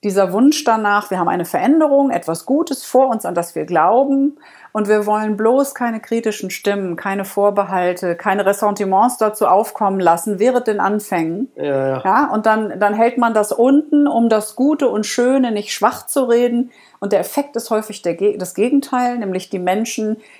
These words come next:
Speaker 1: gehen mit ihren Ressentiments, mit ihren Bedenken in den Flurfunk. Das ist also sozusagen raus aus der offiziellen Kommunikation und damit aber auch nicht mehr behandelbar, damit nicht mehr besprechbar.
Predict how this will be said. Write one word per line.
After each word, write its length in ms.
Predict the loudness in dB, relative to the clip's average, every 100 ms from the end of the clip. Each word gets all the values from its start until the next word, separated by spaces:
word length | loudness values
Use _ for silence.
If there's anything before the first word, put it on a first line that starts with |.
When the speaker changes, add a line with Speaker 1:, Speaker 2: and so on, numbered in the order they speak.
| -4
Speaker 1:
gehen 300 | 0 2 2
mit 120 | -2
ihren 360 | -4 -4 -4 -2
Ressentiments, 760 | -2 0 -4 -2 0 0 0
mit 160 | -4 -4
ihren 180 | -4 -2
Bedenken 460 | -2 -2 -2 -4
in 120 | -4 -4
den 140 | -4
Flurfunk. 800 | -2 0 0 0 2 2 0 -6 -20 -10
Das 160 | -2 0
ist 160 | -2 -2
also 320 | 0 2 2
sozusagen 640 | 0 2 2 4 2 0
raus 380 | 0 2 2 2
aus 180 | -2 0
der 160 | 0
offiziellen 840 | 0 -2 -10 -6 -2 0 0 -2 -6 _ _
Kommunikation 880 | 0 2 0 0 -2 0 0 0 0
und 140 | 0
damit 260 | 2 2 2
aber 180 | 0
auch 140 | 0 -2
nicht 180 | -4 -2
mehr 180 | -2
behandelbar, 680 | 0 0 0 0 2 2 0
damit 280 | 0 -2 -2
nicht 160 | -2 0
mehr 100 | 0
besprechbar. 840 | -2 -2 -2 -2 0 0 0 -8